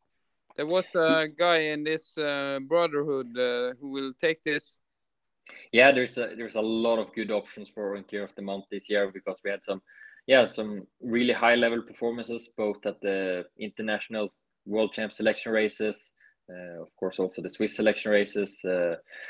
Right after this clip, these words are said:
Speaker 2: and especially at Jukola and Venla, there was a lot of good performances. Uh, so my pick of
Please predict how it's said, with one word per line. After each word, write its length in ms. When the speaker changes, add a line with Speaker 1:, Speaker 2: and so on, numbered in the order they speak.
Speaker 2:
and 320
especially 380
at 100
Jukola 560
and 120
Venla, 380
there 80
was 160
a 60
lot 180
of 140
good 180
performances. 720
Uh, 380
so 300
my 520
pick 220
of 120